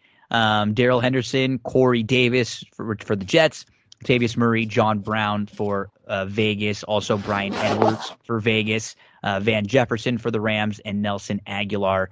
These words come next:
uh, and Darrell Williams. So that is my squad in the, uh, King of Lions, uh, fantasy league that I'm in with Eric. We're playing on E S P N. We just had a long draft over, uh, about, like, a week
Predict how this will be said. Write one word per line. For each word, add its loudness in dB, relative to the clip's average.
uh, -2
and 2
Darrell 2
Williams. 0
So -4
that 2
is 0
my 4
squad 2
in 0
the, 2
uh, 2
King 0
of 4
Lions, 0
uh, 0
fantasy 2
league -2
that 0
I'm 0
in 0
with -4
Eric. 2
We're -4
playing 0
on 0
E -2
S -2
P -2
N. 0
We 2
just 0
had 0
a 2
long 2
draft 0
over, 0
uh, 0
about, -8
like, -4
a -4
week -6